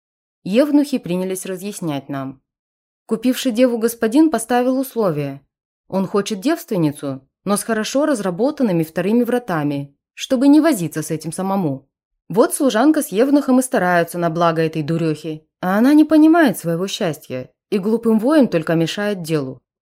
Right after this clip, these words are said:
Между тем евнух смазал задний проход девушки маслом.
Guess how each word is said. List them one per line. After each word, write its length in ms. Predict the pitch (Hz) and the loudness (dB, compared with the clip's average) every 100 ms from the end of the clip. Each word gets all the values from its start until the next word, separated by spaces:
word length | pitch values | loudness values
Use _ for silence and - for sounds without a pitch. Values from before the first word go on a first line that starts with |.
| _ | _
Между 320 | 185 202 190 | -2 -2 -4
тем 260 | 208 311 339 | -2 4 4
евнух 480 | 180 226 240 190 - | 4 2 2 -2 -6
смазал 460 | - 214 262 214 | -4 0 0 0
задний 320 | 170 202 214 | 0 -2 -4
проход 380 | 190 170 - 220 | -4 -6 -4 -4
девушки 420 | 170 175 190 - | -2 -4 -4 -6
маслом. 640 | 185 160 143 - 143 143 | -4 -4 -6 -8 -8 -10